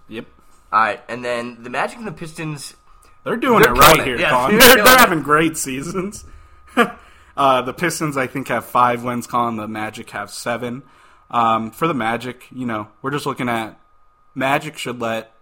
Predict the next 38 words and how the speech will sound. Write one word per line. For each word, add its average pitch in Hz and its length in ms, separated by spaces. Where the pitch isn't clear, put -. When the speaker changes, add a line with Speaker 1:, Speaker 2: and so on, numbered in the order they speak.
Speaker 1:
Franz 113 360
Wagner 104 420
go 104 400
as 110 120
hard 107 260
as 104 100
he 110 80
possibly 101 460
can 101 240
to 101 60
get 104 160
that - 120
Rookie 95 260
of 95 60
the 95 60
Year. 101 320
I - 80
think 113 160
that 110 80
would 104 140
be 107 80
a 98 40
big 113 240
success - 400
for 104 140
the 98 60
Magic. 104 500
You 110 140
know, 98 80
Speaker 2:
Mm-hmm. 92 160
Speaker 1:
develop 120 380
Jalen 113 340
Suggs 113 300
when 110 100
he 107 60
gets 104 200
healthy 113 360
and 101 160